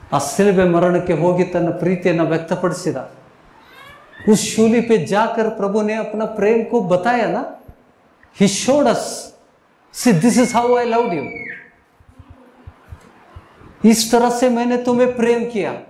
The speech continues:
तुम किस तरह से प्रेम बता रहे हो? प्रेम बता सकते हो?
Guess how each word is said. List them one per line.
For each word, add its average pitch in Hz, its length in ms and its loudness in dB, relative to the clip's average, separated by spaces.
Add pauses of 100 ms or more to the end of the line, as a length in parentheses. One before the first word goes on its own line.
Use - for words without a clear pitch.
(540)
तुम 262 180 2
किस 226 320 -2
तरह 214 180 2
से 214 180 0
प्रेम 214 320 0
बता 190 220 0
रहे 151 140 -4
हो? 135 60 -6 (1700)
प्रेम 220 240 4
बता 208 240 2
सकते 226 360 0
हो? 214 120 -2